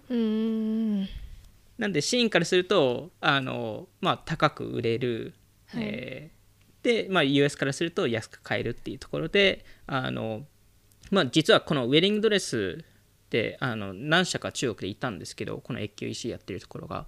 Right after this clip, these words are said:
Speaker 1: はい。
Speaker 2: 実はシーンの、まあ、当時の競合は、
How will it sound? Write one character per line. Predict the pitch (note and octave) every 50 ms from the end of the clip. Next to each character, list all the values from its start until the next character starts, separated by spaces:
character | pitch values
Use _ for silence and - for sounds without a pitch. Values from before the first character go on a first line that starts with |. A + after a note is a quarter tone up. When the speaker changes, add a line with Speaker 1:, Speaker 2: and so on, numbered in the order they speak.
| - -
Speaker 1:
は | - - G#3+ G#3
い。 | F#3
Speaker 2:
実 | G3 G#3+
は | D3+ A2+
シ | - - - A3 G#3 G3
ー | E3
ン | C#3+ C#3
の、 | C3+ B2 A2+ A#2
ま | C#3+ C3+
あ、 |
当 | - - F#3 F3+
時 | D3+ C#3+
の | A2 G#2 F#2+ G#2 - _ _
競 | - E3+ D3 C#3
合 | C3+ D3 C3+ C3 C3
は、 | B2+ B2+ A#2+ A#2 B2 -